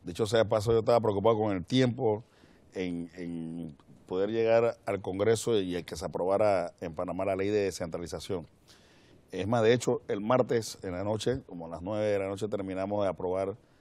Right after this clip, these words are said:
en tercer debate el proyecto de ley de, de descentralización municipal en el país. Después de cuarenta y tres años,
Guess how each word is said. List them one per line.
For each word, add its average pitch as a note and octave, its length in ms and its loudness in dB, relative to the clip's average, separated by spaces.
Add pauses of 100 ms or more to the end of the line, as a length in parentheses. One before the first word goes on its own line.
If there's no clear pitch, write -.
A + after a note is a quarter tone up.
(460)
en E2+ 220 -4
tercer F#2 340 0
debate G2+ 500 2 (240)
el G2+ 120 -6
proyecto F#2 400 -2
de F#2+ 80 0
ley F#2+ 220 0
de, G2 600 -2 (120)
de E2 600 -8
descentralización F2+ 680 -6
municipal G2 480 -8
en F#2 80 -6
el F2 100 -6
país. E2 480 -10 (1160)
Después G#2+ 360 4
de A#2 280 6
cuarenta B2 500 6
y A#2+ 60 -2
tres C#3+ 300 6
años, G2+ 300 4